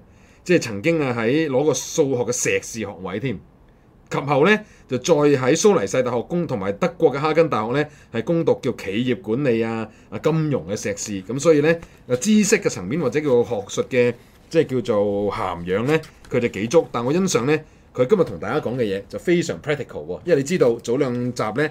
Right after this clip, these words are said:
我哋片段就同大家分享一啲宏觀啲，譬如猶太人啊、巴比倫人一啲金錢嘅管理學吖嘛。噉始終呢個嘅投資頻道，亦都呢，想偶然分享一下。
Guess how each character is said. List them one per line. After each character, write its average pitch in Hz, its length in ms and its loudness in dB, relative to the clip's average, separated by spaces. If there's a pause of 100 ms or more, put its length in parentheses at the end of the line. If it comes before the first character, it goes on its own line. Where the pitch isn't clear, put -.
(240)
我 117 100 -6
哋 113 120 -2
片 117 240 -4
段 107 180 -2
就 104 100 -6
同 90 160 -12
大 101 160 -6
家 143 120 -2
分 156 180 -2
享 127 100 -4
一 135 60 -4
啲 151 240 0 (240)
宏 95 300 -4
觀 165 200 2
啲， 156 200 0
譬 87 160 -10
如 78 80 -12
猶 92 100 -12
太 113 180 -4
人 87 140 -6
啊、 117 240 -6 (300)
巴 165 280 0
比 123 120 -2
倫 135 200 -2
人 85 160 -10
一 139 60 -8
啲 156 220 -4
金 160 180 -4
錢 98 240 -8
嘅 - 0 -
管 117 180 -4
理 131 60 -2
學 110 80 -4
吖 98 140 -8
嘛。 107 180 -6 (340)
噉 220 120 2
始 180 120 2
終 220 200 6
呢 226 80 10
個 185 160 2
嘅 135 60 0
投 92 260 -8
資 180 200 -4
頻 95 200 -8
道， 92 240 -2 (120)
亦 110 80 -10
都 175 160 2
呢， 180 120 2 (200)
想 - 160 -4
偶 117 180 -4
然 113 240 -4
分 165 180 -4
享 143 120 0
一 - 20 -4
下。 95 340 -4